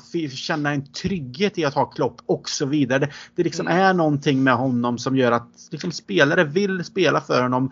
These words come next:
Speaker 1: De vill komma till Liverpool för att vara under Klopp, för det finns någonting bara väldigt fint där.
Speaker 2: Ja, men jag tror, alltså, nu har vi nog sagt det mesta, men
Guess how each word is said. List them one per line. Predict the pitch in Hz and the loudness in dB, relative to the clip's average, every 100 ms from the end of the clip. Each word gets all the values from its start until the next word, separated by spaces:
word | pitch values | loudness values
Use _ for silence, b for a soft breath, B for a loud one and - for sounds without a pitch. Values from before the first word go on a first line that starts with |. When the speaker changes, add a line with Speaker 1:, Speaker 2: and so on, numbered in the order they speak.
| B - | B -4
Speaker 1:
De | |
vill | 131 | -2
komma | - - 185 139 135 | -2 0 2 4 2
till | 160 165 | 2 0
Liverpool | 139 - 135 | 0 -2 -4
för | 135 | -2
att | |
vara | 117 139 | 2 4
under | 143 127 | 4 0
Klopp, | - 117 - | -2 -4 -2
för | 156 147 - | -4 -4 -12
det | 170 | -8
finns | 196 180 180 | -2 -2 -2
någonting | 170 180 170 | -4 -2 2
bara | 170 156 156 143 | 4 6 4 2
väldigt | 160 156 143 | -2 -6 -8
fint | - 170 147 | -10 -10 -8
där. | - - _ _ _ _ _ _ B _ | -10 -12 _ _ _ _ _ _ B _
Speaker 2:
Ja, | 143 | 0
men | 160 156 | 0 0
jag | 156 - | -2 -2
tror, | 185 170 151 127 | -4 -2 -2 -2
alltså, | 143 - 135 123 b b b _ | 0 0 -2 -6 b b b _
nu | 143 | -4
har | 160 | -4
vi | 156 | -4
nog | 151 139 | -4 0
sagt | 147 - - | 0 0 -4
det | |
mesta, | 143 143 - - 156 123 - B B B B B B B _ _ | -2 -2 -4 0 2 2 -6 B B B B B B B _ _
men | 139 143 135 131 | -2 0 0 -4